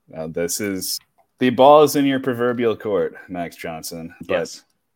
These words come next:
Speaker 1: yeah, that's, uh, that's all we've got for the, the look ahead to week four. Hopefully there are some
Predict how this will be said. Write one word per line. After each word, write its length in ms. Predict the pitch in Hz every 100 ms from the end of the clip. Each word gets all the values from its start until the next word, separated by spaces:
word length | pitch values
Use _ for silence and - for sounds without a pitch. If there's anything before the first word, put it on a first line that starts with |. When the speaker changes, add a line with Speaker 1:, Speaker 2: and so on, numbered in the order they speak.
| _ _ _ _
Speaker 1:
yeah, 180 | 98 101 -
that's, 280 | 95 - 107
uh, 60 |
that's 220 | 101 120
all 160 | 151 143
we've 180 | 143 135
got 320 | 131 135 131
for 240 | - 131
the, 460 | 127 127 123 120 113 -
the 100 | 117
look 280 | 131 147
ahead 280 | 143 139 143 -
to 120 | 120
week 260 | 120 127
four. 520 | - 123 120 135 143 - - _ _ _ _ _ _ _
Hopefully 560 | - 131 131 135 131 135
there 260 | 120 117
are 160 | 113 113
some 560 | - 117 107 107 101